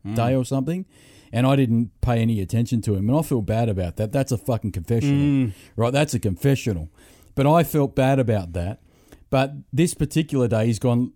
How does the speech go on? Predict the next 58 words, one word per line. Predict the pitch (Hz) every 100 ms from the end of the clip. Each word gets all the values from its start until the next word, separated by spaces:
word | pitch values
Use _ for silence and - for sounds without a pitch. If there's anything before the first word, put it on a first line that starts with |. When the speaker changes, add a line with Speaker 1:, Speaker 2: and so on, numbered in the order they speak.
| 151
Speaker 2:
"Listen, | 151 143 131
I'm | 131
gonna | 139 127
help | 117 107
you | 110
out." | 131 117 -
So | 120
he's | 120
gone | - 156 196
to |
the | 139 120
boot | 110 123
of | 113 98
his | 92
car. | - 117 104 95
I |
think | 101 151
back | 131 107
then | - 110
it | 107
was | 98 95
the | 90
Ford | - 110 95
Falcon. | 110 104 98 92
It | 101
was | 104 90
the | 98
red | 98 104 92
one. | 80 90
Speaker 1:
Hmm. | 113 113 92 - -
Speaker 2:
And | 98 113
he's | 120
opened | 147 147 131 120
up | 110 -
the |
boot, | 87 110 98 - _ -
and | 127
in | 165
the | 127
boot, | 90 101 95 - _ _ _ _ _ _ -
are | 92
you | 92
ready | 90 95
for | 90 117 151
it? | -
You | 120
fucking | 127 117 98 -
Speaker 1:
I | 147
know |
Speaker 2:
know. | 135
Speaker 1:
what | 107
they | 92
are. | 104 98 98
Can | - 127
I, | 117
can | 127
I | 107
guess? | 90 139 -